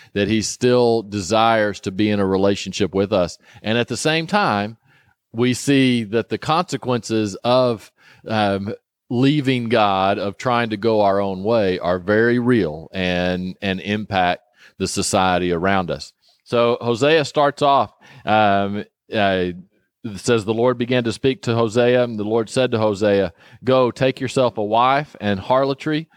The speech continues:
uh, of harlotry, and children of harlotry,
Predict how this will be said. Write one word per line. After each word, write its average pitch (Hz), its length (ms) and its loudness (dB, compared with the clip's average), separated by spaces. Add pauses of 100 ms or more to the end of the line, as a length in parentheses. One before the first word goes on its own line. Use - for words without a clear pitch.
(220)
uh, - 40 -2 (160)
of 110 120 0
harlotry, 131 680 -2 (280)
and 107 220 0
children 151 420 0
of 98 140 -2
harlotry, 82 640 -2